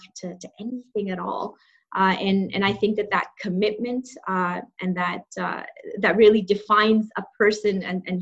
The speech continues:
as to who they are. Uh, and the second thing is just have compassion and have empathy,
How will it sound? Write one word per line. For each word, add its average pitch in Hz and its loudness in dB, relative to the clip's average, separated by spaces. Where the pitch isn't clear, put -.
as 185 -14
to 185 -6
who 208 -8
they 190 2
are. 185 0
Uh, 185 2
and 185 2
the 190 -8
second 214 -2
thing 190 -2
is 185 -6
just 196 -10
have 208 -2
compassion 196 -2
and 175 -6
have 180 -4
empathy, 185 -8